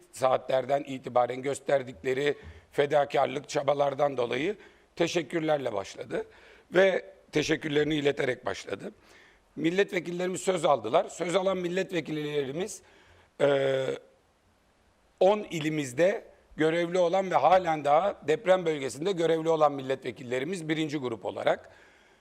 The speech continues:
Bölgeden göç eden, nakilleri sağlanan ve barınmaları illeri dışındaki depremden etkilenmemiş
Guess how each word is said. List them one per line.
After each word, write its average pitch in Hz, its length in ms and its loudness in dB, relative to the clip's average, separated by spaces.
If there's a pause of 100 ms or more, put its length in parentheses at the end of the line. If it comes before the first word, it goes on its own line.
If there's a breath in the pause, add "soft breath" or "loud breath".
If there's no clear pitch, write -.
(440 soft breath)
Bölgeden 170 640 0 (220)
göç 180 280 2
eden, 156 380 0 (140)
nakilleri 165 560 -2
sağlanan 156 600 0
ve 160 140 0
barınmaları 160 560 0
illeri 175 580 -2
dışındaki 151 580 -4
depremden 170 560 0
etkilenmemiş 160 880 -2